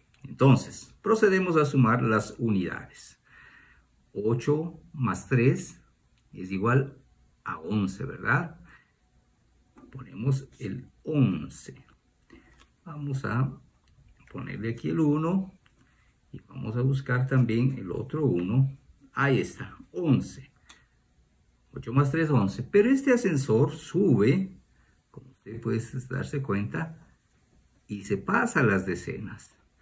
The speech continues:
Y ahí nos damos cuenta y sumamos todo lo que está en la columna de las decenas.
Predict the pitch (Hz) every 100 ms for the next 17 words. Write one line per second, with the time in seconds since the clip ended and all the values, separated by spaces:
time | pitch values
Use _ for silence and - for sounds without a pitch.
0 | _ _ _ _ - 85 92 113 127 131
1 | 139 135 123 117 127 160 165 - - -
2 | 104 - 90 107 196 143 107 - - -
3 | _ _ _ _ _ _ - - _ _
4 | - - - 127 165 180 165 131 107 -
5 | 139 127 120 117 131 127 98 98 95 92
6 | - - - - -